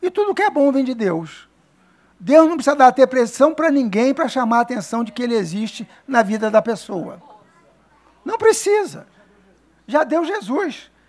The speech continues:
E Jesus é suficiente. Basta. Então, a gente tem que ter esse entendimento pra você saber. Cara, é, é, é algo muito profundo. Então, ele fala isso pra. Vo-, volta só ali, Daniel, que senão tu tira o meu ritmo aqui. Eu.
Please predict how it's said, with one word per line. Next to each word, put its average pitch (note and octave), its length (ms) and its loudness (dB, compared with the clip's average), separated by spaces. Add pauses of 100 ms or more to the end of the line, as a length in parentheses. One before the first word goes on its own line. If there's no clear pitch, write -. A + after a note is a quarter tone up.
(460)
E C#4+ 60 -6
Jesus B3+ 340 -2
é C#4 80 2
suficiente. - 760 -4 (480)
Basta. C#4 580 4 (160)
Então, E4 240 4
a F4+ 60 6
gente F4 160 0
tem D#4+ 180 0
que - 80 -18
ter C#4+ 120 0
esse C#4 180 2
entendimento B3 720 0 (260)
pra A#3+ 140 4
você D4 280 2
saber. A#3+ 640 4 (1300)
Cara, D#4 400 2
é, C4+ 60 0
é, F4 340 0 (300)
é B3+ 80 6
algo E4 280 10
muito F4 220 2
profundo. C4 680 2
Então, F4+ 440 4 (1300)
ele D#4 220 6
fala C#4 360 6
isso A#3 260 -4
pra. G#3+ 360 4 (300)
Vo-, C4 220 -2
volta D4+ 300 -2
só D4+ 140 -8
ali, C#4+ 160 -4
Daniel, F#3 300 -4
que - 60 -20
senão A3+ 180 -10
tu C4 100 -14
tira C4+ 180 -12
o - 20 -10
meu A#3 120 -8
ritmo A3 240 -12
aqui. F#3+ 220 -12
Eu. D#4 220 -8